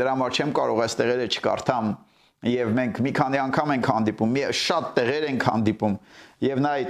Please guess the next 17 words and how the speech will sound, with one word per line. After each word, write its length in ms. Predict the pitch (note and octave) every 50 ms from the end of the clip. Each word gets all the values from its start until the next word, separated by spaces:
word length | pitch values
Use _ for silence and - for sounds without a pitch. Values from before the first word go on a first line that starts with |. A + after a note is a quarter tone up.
| - - -
տասներկուերորդ 720 | A#2 A#2+ - E3+ D#3 B2 - - E3+ E3 D3+ C#3 C3 A2+ G#2
գլխի 240 | A#2 G#2+ - B2+ A#2
երկրորդ 360 | A2 G#2 - A#2 A#2 A2+ - -
խոսքը 320 | B2+ A2 G#2 - - A2+ G#2 G#2
ասում 240 | G#2 - - A2+
ա. 80 | A2 G#2 F#2 - - - - - - - _ _ _ _ -
"Ահա 300 | C#3+ C#3+ C3+ D#3 F#3 G#3 A3
Աստված 500 | G#3+ G#3 - - F3 F3+ F#3+ G3 G3 F#3+
է 60 | F#3 E3 D#3
իմ 80 | D3 B2+ -
փրկությունը, 680 | D3 B2+ G#2+ - B2 A2 - - A#2+ A2+ G#2 G2 - - - _ _ _ _ _ _ _ - A2+
ես 200 | D3 E3 D3 - - D#3+
հույս 200 | F3+ G3 F#3+ - F3 D3+
ունեմ 240 | C3 B2 A2+ G2 F2+ - - - _ _ - G#2+
և 140 | C3 D3+ C#3+ -
չեմ 260 | - F3+ F3 F3 F3 D3+
վախենա, 480 | C3 B2+ B2 - - A#2 G#2 G#2 -